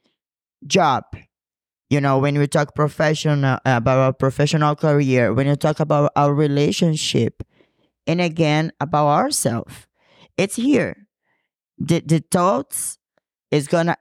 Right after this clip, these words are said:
the thought is gonna bring your actions. The thought is gonna bring your, you know, what you're gonna say. What you're gonna say,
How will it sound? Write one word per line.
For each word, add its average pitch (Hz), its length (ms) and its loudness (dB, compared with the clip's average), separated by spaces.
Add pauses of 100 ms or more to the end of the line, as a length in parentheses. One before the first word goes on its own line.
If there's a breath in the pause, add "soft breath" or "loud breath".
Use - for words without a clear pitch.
(120)
the 151 120 0
thought 185 360 -2
is 185 120 -2
gonna 185 260 2
bring 160 260 0
your 160 260 2
actions. - 800 -4 (640)
The 139 220 0 (100)
thought 170 300 0
is 170 120 -4
gonna 170 240 0
bring 160 500 -4 (340 loud breath)
your, 151 580 2
you 151 160 0
know, 139 140 2
what 147 240 0
you're 156 120 0
gonna 160 340 0
say. 160 720 0 (100)
What 143 240 0
you're 180 100 2
gonna 185 320 0
say, 175 560 0